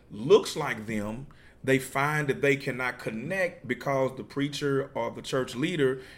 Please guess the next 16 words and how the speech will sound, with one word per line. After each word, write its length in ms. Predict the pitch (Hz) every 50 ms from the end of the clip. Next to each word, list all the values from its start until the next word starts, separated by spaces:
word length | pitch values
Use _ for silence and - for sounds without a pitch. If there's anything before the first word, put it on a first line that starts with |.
| - - -
is 220 | 131 131 120 107
delivering 540 | 110 117 113 120 147 170 165 170 165 143 131
a 40 | 117
message 520 | 113 127 151 165 160 156 143 131 123 -
in 180 | - 123 120 117
a 60 | 110
style 720 | 107 - - 135 147 165 170 156 139 123 123 120 - - - - - -
that 220 | 120 117 98 98
those 320 | 127 139 147 147 143 139 -
who 100 | 139 127
are 100 | 120 -
already 440 | 131 127 127 127 127 127 123 120
there 480 | 110 101 110 147 170 175 165 147 131 -
are 160 | - 123 120
used 400 | 113 123 175 196 208 196 - -
to. 260 | - 123 95 95 -